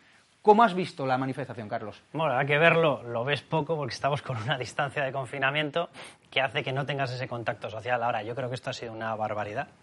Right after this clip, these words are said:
Speaker 2: Es decir, una auténtica pasada. Yo, yo no me esperaba,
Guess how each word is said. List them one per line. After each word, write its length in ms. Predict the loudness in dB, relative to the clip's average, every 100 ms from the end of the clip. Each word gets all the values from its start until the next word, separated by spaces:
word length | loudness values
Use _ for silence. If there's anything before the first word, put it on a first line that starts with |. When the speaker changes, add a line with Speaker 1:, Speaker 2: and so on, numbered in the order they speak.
| _ -16
Speaker 2:
Es 60 |
decir, 140 | -14 -12
una 80 | -8
auténtica 380 | -8 -6 -6
pasada. 360 | -6 -4 0 0
Yo, 140 | 0 -6
yo 160 | -4 -2
no 140 | -2
me 100 | -4
esperaba, 420 | -6 -4 -2 -2